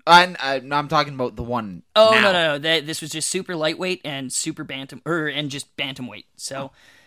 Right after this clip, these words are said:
Speaker 1: Oh.
Speaker 2: um, yeah, I'll, I'll give you a quick rundown of that. So the super lightweight quarters begin with Regis Prograis, Terry Flanagan, Josh Taylor versus Ryan Martin,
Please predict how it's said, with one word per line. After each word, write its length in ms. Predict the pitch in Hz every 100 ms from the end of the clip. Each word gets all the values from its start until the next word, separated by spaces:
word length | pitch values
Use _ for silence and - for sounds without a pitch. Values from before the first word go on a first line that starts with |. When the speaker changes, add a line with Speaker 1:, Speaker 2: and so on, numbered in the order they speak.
| _ -
Speaker 1:
Oh. 60 |
Speaker 2:
um, 680 | 170 165 165 165 165 165 156 143 - - _ -
yeah, 220 | 202 165
I'll, 180 | 147 160
I'll 100 | 147
give 140 | 151 151
you 60 |
a 20 | 147
quick 240 | 185 156
rundown 340 | 160 156 151
of 60 | 147
that. 240 | 208 269
So 220 | - 170 156
the 220 | 147 143
super 260 | - 190 180
lightweight 480 | 175 190 196 175
quarters 600 | - - 214 294 349 320
begin 440 | - - 151 165 156
with 240 | 156 147
Regis 400 | 143 156 202 196
Prograis, 640 | - 196 196 202 202 190 -
Terry 220 | 185 156
Flanagan, 580 | - 185 190 180 180 151
Josh 340 | 175 160 -
Taylor 380 | - 185 185 175
versus 440 | 156 151 151 139
Ryan 320 | 139 139 139 139
Martin, 420 | 175 208 202